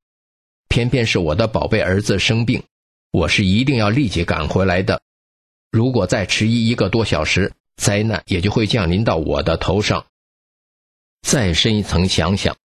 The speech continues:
到底是谁让我逃离此劫？只有神佛。那么杨大伯说的三退保平安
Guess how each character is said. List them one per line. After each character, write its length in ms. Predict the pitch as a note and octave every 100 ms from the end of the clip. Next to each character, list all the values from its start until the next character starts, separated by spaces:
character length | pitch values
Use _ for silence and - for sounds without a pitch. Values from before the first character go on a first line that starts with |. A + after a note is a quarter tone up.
| _ _ _ -
到 180 | C#3+ G2+
底 160 | F2
是 160 | D#2 G2+
谁 340 | - F2+ A2+ -
让 180 | B2 F2
我 80 |
逃 220 | - - F#2
离 140 | A2+
此 240 | - G2
劫？ 300 | E2 D#2+ F#2+ - _ _ _ _ _ _ -
只 180 | A2+
有 140 | B2 -
神 280 | - F#2+ A2
佛。 280 | A2 G2 _ _ _ _ _ _ -
那 120 | A#2+
么 120 | G2 E2
杨 280 | D#2+ G#2+
大 140 | B2+ G2
伯 180 | F#2 G#2+
说 220 | A2+ G#2+
的 100 | F2+
三 240 | - G#2+
退 140 | G#2+ F#2+
保 180 | D2
平 240 | - F#2+ G#2
安 160 | A2+